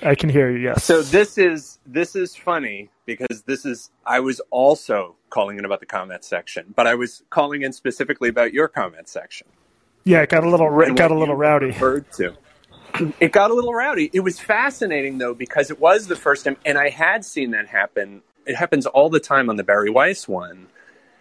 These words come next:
Speaker 2: My theory on why it happens on hers, uh, and why she has the, there, there's a few things, and I think there's a lot of people who use comment sections. Some people use them to just connect with people and have conversations they can't have elsewhere. Some,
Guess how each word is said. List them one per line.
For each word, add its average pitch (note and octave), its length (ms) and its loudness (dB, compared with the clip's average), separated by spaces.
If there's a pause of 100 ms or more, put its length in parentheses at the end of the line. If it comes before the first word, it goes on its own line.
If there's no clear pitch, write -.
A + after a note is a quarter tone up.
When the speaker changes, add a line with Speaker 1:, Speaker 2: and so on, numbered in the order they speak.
(120)
Speaker 2:
My C#3 220 2
theory G#3 460 4
on E3+ 180 4
why C3+ 220 4
it A#2+ 100 -2
happens B2 420 2
on G#2 180 2
hers, F#2+ 800 -2 (540)
uh, A2 320 2
and A#2 140 2
why A#2+ 160 4
she B2 240 0
has A#2+ 300 -2
the, G#2+ 260 2 (340)
there, E3 220 2
there's D3 320 0
a C#3 60 -2
few G#3 240 4
things, C3 280 2
and A2+ 120 2
I A#2 40 0
think D#3 220 -2
there's D3 140 4
a D3 60 6
lot D3+ 200 4
of C3 80 -6
people D3 260 4
who A#2+ 60 6
use A#2+ 240 4
comment A#2+ 340 -2
sections. A2+ 760 0 (640)
Some F#3 240 0
people G3+ 260 2
use E3 280 -4
them C#3+ 180 -6
to C#3 140 -6
just A#2+ 260 -10
connect B2 320 0
with B2 180 -2
people A#2 320 -2
and A2+ 80 -6
have A2 180 -2
conversations A2 680 -4
they G#2+ 120 0
can't A2 300 -4
have G#2+ 220 -2
elsewhere. C#3+ 440 2
Some, B2 320 -6